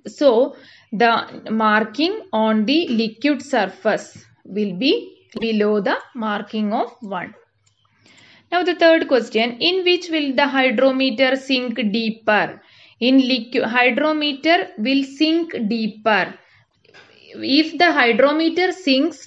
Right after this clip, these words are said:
deeper, that means the buoyancy is less. That means the liquids of lower density. The liquids are of lower density. Now, the fourth question is, why do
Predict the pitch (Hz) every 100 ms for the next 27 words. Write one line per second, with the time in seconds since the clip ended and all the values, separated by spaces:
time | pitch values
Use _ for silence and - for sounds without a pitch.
0 | 214 202 233 240 - 370 480 - _ 208
1 | 214 220 277 370 427 254 226 214 214 247
2 | 294 330 339 311 330 - 240 233 359 -
3 | - - - _ 202 220 220 214 240 269
4 | 285 - - 208 208 - - 214 226 -
5 | - 277 - - - - 214 311 - -
6 | _ _ _ 208 214 220 214 208 311 480
7 | - _ - 196 196 190 - 185 - 185
8 | 202 208 208 190 - 302 311 - 202 190
9 | 202 311 - - _ _ _ 214 214 208
10 | 190 220 302 - - 196 202 190 - 170
11 | 190 156 - _ _ _ _ - - _
12 | _ _ _ _ _ _ _ _ - 370
13 | 381 - - 311 320 359 370 381 392 254
14 | 226 254 233 233 233 208 220 311 370 381
15 | 240 220 233 277